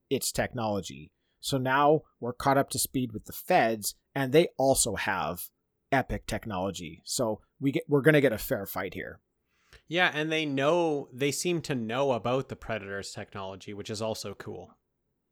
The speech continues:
Speaker 1: Right. They explain to Harrigan that this is an alien they're dealing with.
Speaker 2: Tim,
Speaker 1: And
Speaker 2: Tim.
Speaker 1: Yes?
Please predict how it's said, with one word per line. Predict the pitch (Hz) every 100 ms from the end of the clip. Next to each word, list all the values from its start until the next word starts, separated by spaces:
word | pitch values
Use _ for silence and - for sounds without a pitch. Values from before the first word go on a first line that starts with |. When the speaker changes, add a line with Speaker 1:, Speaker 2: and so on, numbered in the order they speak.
| _ _ _ _ -
Speaker 1:
Right. | 113 98 - _ _ _ _ _ _ _ _ _ _ _ 120
They | 139 170
explain | - - - 156 175 190 202 190 - _ _ _ _ -
to | 123
Harrigan | - 156 151 104 78 90 107 - _
that | 123 123
this | 135 -
is | 123
an | 117 -
alien | 143 151 139 117 110
they're | 110
dealing | 101 98 95 92
with. | 90 95 117 - _ _ _ _ _ _ _ -
Speaker 2:
Tim, |
Speaker 1:
And | 135 87 _
Speaker 2:
Tim. | - 117 87
Speaker 1:
Yes? | 120 143 -